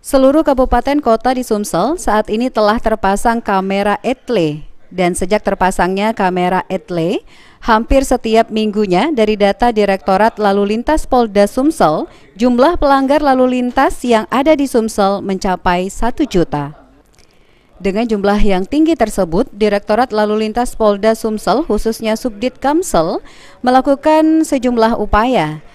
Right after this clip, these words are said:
di antaranya melakukan sosialisasi tertib berlalu lintas kepada masyarakat, serta melakukan rapat koordinasi dengan forum lalu lintas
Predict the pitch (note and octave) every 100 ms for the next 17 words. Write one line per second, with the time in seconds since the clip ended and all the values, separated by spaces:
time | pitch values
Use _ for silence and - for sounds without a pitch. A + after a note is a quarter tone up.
0 | - - G3+ F#3+ F#3 F#3+ A3+ G3 F#3 G3
1 | A3 A3 G#3+ F#3 G3 F3+ F#3 G3 G3 A#3
2 | G#3+ G3+ - C4 A3 G3+ F#3+ G3+ G3+ B3
3 | C#4 D4+ D4+ C4+ A3 G3+ F#3+ F#3+ G3 F3+
4 | E3+ E3+ D4+ - - - - A#3 C4+ C4+
5 | A#3 A3+ A3+ C4 A#3+ G#3+ G#3 B3 - G3+
6 | F#3+ G3 G3+ F#3+ G3 C4+ A3+ G3+ F#3+ G3
7 | - G#3+ C4 C#4 C4+ A#3 A3 F#3+ F3 E3
8 | F4